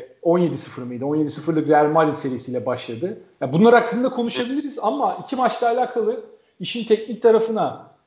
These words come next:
işte sahadaki oyuncu tercihlerine, e, koç kısmına gelmeden önce burada bence bir numaralı konuşmamız gereken bir şey var.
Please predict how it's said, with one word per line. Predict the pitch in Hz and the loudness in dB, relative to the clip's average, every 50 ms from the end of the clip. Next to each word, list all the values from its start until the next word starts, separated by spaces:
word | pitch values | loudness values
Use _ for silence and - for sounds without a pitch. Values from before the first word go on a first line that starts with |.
| _ _ | _ _
işte | - - - 180 175 165 151 | -16 -4 0 2 2 2 2
sahadaki | - - 170 175 180 175 196 185 - 208 | 2 2 4 4 4 4 2 0 -2 -2
oyuncu | 196 190 190 175 202 190 | -2 -2 -4 -6 -2 2
tercihlerine, | 233 226 214 190 190 190 180 175 202 202 180 160 151 123 107 - - _ _ _ _ _ _ - | 2 2 2 2 0 -4 -4 -2 -2 -2 -2 -2 -6 -8 -10 -12 -16 _ _ _ _ _ _ -8
e, | 143 135 131 131 131 131 131 135 143 - - | -6 -6 -4 -4 -4 -6 -6 -8 -10 -8 0
koç | - 196 196 196 - 202 | 2 4 4 2 0 -4
kısmına | 202 - - - 214 202 | -8 -8 -8 -6 -4 0
gelmeden | 165 160 202 226 240 220 196 160 160 160 | 2 4 4 4 4 0 -2 -4 -6 -6
önce | 156 160 170 226 247 226 196 175 180 | -8 -8 -6 -6 -6 -6 -8 -8 -10
burada | 208 196 185 208 202 208 | -10 -4 -2 0 2 2
bence | 202 196 185 165 175 | 0 0 -2 -4 -6
bir | 196 190 | -6 -6
numaralı | 190 190 190 190 190 185 | -4 -4 -2 -2 -2 -2
konuşmamız | 185 185 185 180 - - 190 185 170 165 | -2 -4 -4 -4 -6 -6 -6 -4 0 2
gereken | 180 170 170 160 - 180 180 185 | 4 4 4 4 2 0 -2 -2
bir | 175 | -2
şey | - - 170 131 135 | -2 0 0 0 0
var. | 185 202 - | 0 -2 -2